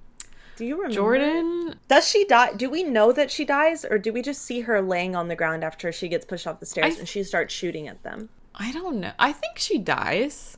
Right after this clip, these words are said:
Speaker 1: She has to.
Speaker 2: Right? She
Speaker 1: Okay, B and Sophie kill Jordan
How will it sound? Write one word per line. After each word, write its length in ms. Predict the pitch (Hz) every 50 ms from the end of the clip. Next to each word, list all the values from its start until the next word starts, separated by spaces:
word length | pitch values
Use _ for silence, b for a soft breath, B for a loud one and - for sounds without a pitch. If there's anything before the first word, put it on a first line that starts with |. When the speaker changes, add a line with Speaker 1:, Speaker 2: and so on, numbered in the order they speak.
| -
Speaker 1:
She 180 | - - - 285
has 300 | 247 254 247 240 - -
to. 120 | - 226
Speaker 2:
Right? 240 | 247 330 440 466 480 - - - - _ _ -
She 160 | - - 339
Speaker 1:
Okay, 200 | - 220 185 - -
B 180 | - 269 285 311
and 160 | 330 330 302
Sophie 380 | - 294 262 262 - - 233
kill 240 | 220 - 240 214 196
Jordan 400 | 175 180 160 143 143 - - -